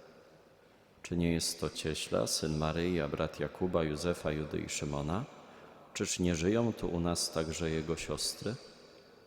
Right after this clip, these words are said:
I powątpiewali o nim. A Jezus mówił im: „Tylko w swojej ojczyźnie, wśród swoich krewnych i w swoim domu może być prorok tak lekceważony?”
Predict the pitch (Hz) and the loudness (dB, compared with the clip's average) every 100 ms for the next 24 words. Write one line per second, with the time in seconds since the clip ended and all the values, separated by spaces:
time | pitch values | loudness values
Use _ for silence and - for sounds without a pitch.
0 | - - 117 - 95 87 90 92 85 76 | -20 -4 -4 2 2 2 -2 -2 -2 -2
1 | 76 73 67 73 76 82 110 - - - | -2 -2 -4 -2 -2 -2 -6 -10 -20 -20
2 | - - - - - - 90 90 92 101 | -20 -20 -20 -20 -20 -2 4 4 4 0
3 | - 95 92 95 98 95 90 92 104 120 | 0 2 2 2 0 2 2 0 -2 -6
4 | - 95 - 85 - - 95 92 90 90 | -6 -4 -2 0 -2 0 2 4 4 2
5 | 85 - - 95 101 110 123 123 - 92 | 2 0 0 0 2 0 0 -2 -6 -6
6 | - - - 87 82 - - 98 104 95 | -4 -6 -2 -2 -2 -12 0 0 2 -2
7 | 85 - - - - 104 107 87 87 92 | -2 -6 -6 -6 0 0 2 0 0 0
8 | 90 85 87 85 80 85 - - - 90 | 0 0 -2 -2 -2 -4 -4 -6 0 0
9 | 90 82 - 90 90 87 80 - 76 78 | 0 -6 -4 -4 -2 -4 -4 -6 -2 -2
10 | 76 76 82 | -2 -4 -4